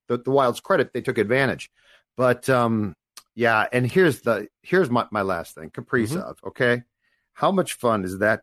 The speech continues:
Speaker 1: building gonna be next season when hopefully we have eighteen thousand plus
Speaker 2: Yeah.
Speaker 1: fans watching that guy play? Um, and your, your, your guy Fiala too.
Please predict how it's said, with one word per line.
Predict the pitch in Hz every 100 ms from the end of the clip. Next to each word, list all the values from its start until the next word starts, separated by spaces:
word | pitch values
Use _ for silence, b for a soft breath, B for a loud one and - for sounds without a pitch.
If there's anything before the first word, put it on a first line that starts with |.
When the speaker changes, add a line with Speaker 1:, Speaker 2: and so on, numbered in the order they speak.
| -
Speaker 1:
building | 104 104 101
gonna | 110 95
be | 90 95 95 - _ _ 104
next | 107 - - _
season | - 113 98 98
when | 92
hopefully | - 120 - 120 127 120 117
we | 110 107
have | 104 92 -
eighteen | 110 110 - 113 104
thousand | 104 92 98 95 98 -
plus | 101 95
Speaker 2:
Yeah. | 85
Speaker 1:
fans | 95 95 95 92 - b b b
watching | 92 104 117 123 - 123 110 104 95
that | 85 101 110 107
guy | 110 98 98
play? | - - 90 82 76 _ _ _ _ _ -
Um, | 104 101 95 92 90 87 85 - _ _ _ _ -
and | 208 160
your, | 135 131 _ _ _ _ _ _ _ -
your, | 165 - _
your | 175
guy | 156 110
Fiala | - 127 107 78
too. | - 113